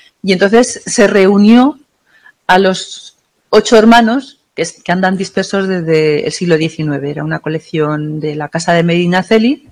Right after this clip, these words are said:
que se reparte entre los herederos y algunos paños salieron a la compra, como la de Alba, por ejemplo, que, que se ha perdido, de, que comentaba de, de los Hechos de los Apóstoles. La Casa de Medinaceli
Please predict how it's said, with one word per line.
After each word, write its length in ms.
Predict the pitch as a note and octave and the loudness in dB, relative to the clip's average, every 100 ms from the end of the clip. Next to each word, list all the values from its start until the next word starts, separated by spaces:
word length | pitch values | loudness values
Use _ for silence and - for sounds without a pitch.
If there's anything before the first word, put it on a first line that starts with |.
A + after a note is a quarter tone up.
| _ _ _ _ _ - | _ _ _ _ _ -12
que 100 | F3 | -4
se 140 | F3 | 0
reparte 400 | E3+ E3 F3 F3+ | 0 0 0 0
entre 240 | F#3 F3 | -2 -2
los 180 | F3+ F3+ | -4 -2
herederos 600 | F#3 F#3 G#3 G#3+ A#3 A#3+ _ _ _ _ _ _ - | -4 0 2 2 0 -4 _ _ _ _ _ _ -2
y 140 | G3+ | 2
algunos 400 | F3 F3+ F#3+ F#3+ | 4 2 -2 -2
paños 320 | G3 G3+ E3+ | -2 0 -2
salieron 360 | E3+ D#3+ E3+ E3+ | -4 0 2 4
a 80 | D#3 | 2
la 120 | D#3+ | 2
compra, 340 | G3 G3 F3 | 2 2 0
como 180 | E3+ E3 | 0 -4
la 140 | D3+ | -4
de 140 | D3+ D3+ | -2 2
Alba, 320 | E3+ F3 E3+ | 2 2 -2
por 120 | D#3+ | -2
ejemplo, 680 | D#3+ - F#3 F3 F3 F3+ F#3 _ | -4 -2 -4 -4 -6 -8 -10 _
que, 360 | D#3 D#3 D3 - | -16 -14 -14 -18
que 100 | _ | _
se 120 | - D#3+ | -8 -6
ha 60 | |
perdido, 480 | E3 E3 E3+ E3 E3 | -4 -4 -2 -2 -4
de, 340 | D#3 D#3 D#3 - | -4 -6 -6 -10
que 120 | _ | _
comentaba 580 | D#3 D#3 E3+ E3 D#3 D#3 | -4 -2 0 2 0 -2
de, 380 | D#3+ D#3 D#3 E3 _ _ _ - | -6 -8 -12 -16 _ _ _ -8
de 100 | D#3+ | -6
los 120 | D#3+ | -6
Hechos 240 | E3+ E3+ | -4 -2
de 60 | E3+ | -2
los 140 | F3+ | -2
Apóstoles. 540 | F#3 G#3 G3+ A3 A#3+ F#3+ | -4 -6 -4 -2 -2 -2
La 180 | E3+ | -6
Casa 240 | D#3 E3+ F3 | -6 -4 -2
de 80 | E3+ | -2
Medinaceli 720 | E3+ E3+ E3 E3 F#3+ F3 | -2 -4 -6 -6 -6 -8